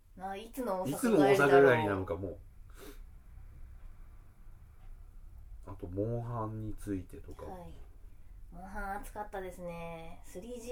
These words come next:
Speaker 1: ーの時かな。
Speaker 2: うん。
Speaker 1: 今、クロスをちょっとやろうか迷ってますけど、
Speaker 2: うん。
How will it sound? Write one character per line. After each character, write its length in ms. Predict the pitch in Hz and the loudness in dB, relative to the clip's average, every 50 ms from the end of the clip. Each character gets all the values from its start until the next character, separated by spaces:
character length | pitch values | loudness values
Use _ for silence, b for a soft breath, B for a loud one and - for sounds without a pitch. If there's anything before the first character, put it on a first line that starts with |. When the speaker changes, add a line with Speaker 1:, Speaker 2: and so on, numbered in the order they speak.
| 165 160 | -4 -4
Speaker 1:
ー 40 | 165 | -6
の 220 | 156 147 - - - | -8 -10 -10 -12 -16
時 300 | - - - - - - | -16 -18 -18 -18 -16 -16
か 80 | - 151 | -14 -14
な。 60 | 135 135 - 85 87 - - - 98 | -14 -14 -16 -16 -16 -18 -16 -12 -8
Speaker 2:
う 20 | |
ん。 340 | 98 101 95 92 85 76 - - - - - - - - - - - - - - - - - - - - - - - | -4 -4 -4 -4 -4 -8 -10 -12 -14 -16 -16 -16 -14 -14 -14 -14 -14 -16 -16 -16 -14 -14 -14 -16 -16 -18 -18 -16 -12
Speaker 1:
今、 140 | - 185 - | -12 -10 -10
ク 140 | - - 381 | -8 -4 -2
ロ 120 | 381 349 | -2 -2
ス 120 | - - 190 | -2 -2 -4
を 60 | 170 | -6
ち 120 | 170 - 170 | -6 -6 -10
ょ 20 | |
っ 40 | - | -12
と 120 | - 160 | -12 -10
や 140 | 151 135 139 | -8 -6 -6
ろ 200 | - 208 220 196 | -6 -6 -8 -8
う 20 | - | -8
か 100 | 156 143 | -8 -6
迷 140 | 143 139 143 | -6 -6 -6
っ 60 | 180 | -8
て 180 | - - - 151 | -10 -10 -10 -10
ま 140 | 143 147 151 | -10 -10 -10
す 100 | - - | -12 -14
け 140 | - - - | -14 -14 -12
ど、 300 | - 147 147 - - - - | -12 -12 -12 -14 -14 -16 -16
Speaker 2:
う 40 | - | -16
ん。 80 | - | -16